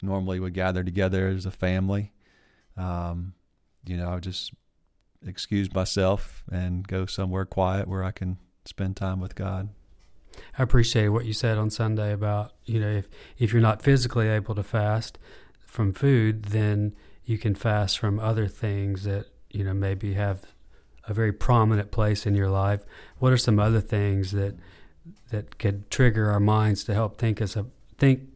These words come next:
Speaker 2: through some things that we could fast from?
Speaker 1: Well, the two things that come to mind first are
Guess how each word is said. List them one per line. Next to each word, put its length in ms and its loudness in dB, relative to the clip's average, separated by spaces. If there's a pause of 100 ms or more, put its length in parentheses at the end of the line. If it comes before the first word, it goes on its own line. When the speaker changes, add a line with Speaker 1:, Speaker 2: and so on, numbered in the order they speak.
(140)
Speaker 2:
through 260 2
some 180 -4
things 220 -4
that 80 -6
we 80 -4
could 160 -10
fast 340 -12
from? 340 -10 (920)
Speaker 1:
Well, 120 6
the 80 8
two 200 6
things 280 6
that 80 0
come 200 2
to 40 2
mind 300 2
first 580 2
are 540 2